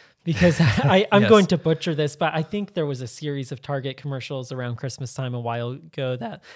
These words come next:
Speaker 1: was some Swedish word, hygge or something like that, like that
Speaker 2: Sure.
Speaker 1: feeling of, like,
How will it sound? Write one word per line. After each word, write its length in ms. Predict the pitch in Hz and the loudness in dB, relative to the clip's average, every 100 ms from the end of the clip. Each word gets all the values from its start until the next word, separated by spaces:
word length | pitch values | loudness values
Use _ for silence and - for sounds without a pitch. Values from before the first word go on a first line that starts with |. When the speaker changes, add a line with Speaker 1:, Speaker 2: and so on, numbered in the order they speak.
| - | -8
Speaker 1:
was 140 | 214 190 | -4 0
some 140 | 220 | 0
Swedish 520 | - 160 165 147 - | 0 0 2 2 0
word, 260 | 139 127 131 - | -4 -4 -8 -6
hygge 580 | 185 175 170 160 156 139 | -2 2 4 4 2 0
or 80 | 113 | -4
something 320 | - 180 175 | -4 0 0
like 200 | 139 127 | 0 -2
that, 180 | 139 139 | -4 -2
like 140 | 139 | -2
that 140 | 151 131 | 0 0
Speaker 2:
Sure. 140 | 117 | -2
Speaker 1:
feeling 400 | 165 160 160 156 | -2 -2 -2 -2
of, 260 | 139 127 - | -2 -4 -6
like, 320 | 127 117 | -6 -6